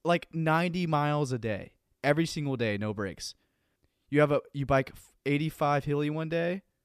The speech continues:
you have a bad day, you can't even finish the stage. All right, well, tomorrow you have to do ninety on a mountain stage. How does that sound? That sounds absolutely brutal. That's beyond, beyond anything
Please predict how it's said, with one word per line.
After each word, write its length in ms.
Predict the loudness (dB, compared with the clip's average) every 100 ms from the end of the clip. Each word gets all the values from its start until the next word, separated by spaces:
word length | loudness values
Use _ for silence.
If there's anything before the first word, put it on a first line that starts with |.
| _ _ _ -4
you 120 | 0
have 100 | 0
a 20 |
bad 320 | 4 4 4
day, 400 | 2 0 0 -2 -8 _
you 80 | -6
can't 220 | -2 0
even 180 | 0 -2
finish 320 | -4 -4 -6
the 80 | -8
stage. 400 | -4 -2 -4 -4 0
All 80 |
right, 160 | 0 0
well, 140 | -2
tomorrow 340 | -4 -2 0 0
you 200 | 0 0
have 180 | -2 -4
to 80 |
do 160 | -4 -4
ninety 420 | -2 -4 -4 -2
on 140 | -4 -4
a 60 |
mountain 280 | -4 -6 -8
stage. 360 | -10 -10 -8 -6
How 100 | -4
does 160 | -4
that 200 | -4 -4
sound? 380 | -8 -12 -16 -20 _ _ _ _ _ -6
That 160 | -4
sounds 260 | 0 0 0
absolutely 520 | 0 2 0 -2 -2 -4
brutal. 400 | -4 -6 -8 -14 _ _ _ _ _ _ _
That's 200 | -6 -6 -10 _ _ _ _ _ _ -4
beyond, 560 | 0 2 4 2 0 -4 _ _ _ _ _ -8
beyond 600 | -6 -2 2 2 2 -4 _ _
anything 640 | -2 -2 -2 -4 -4 -6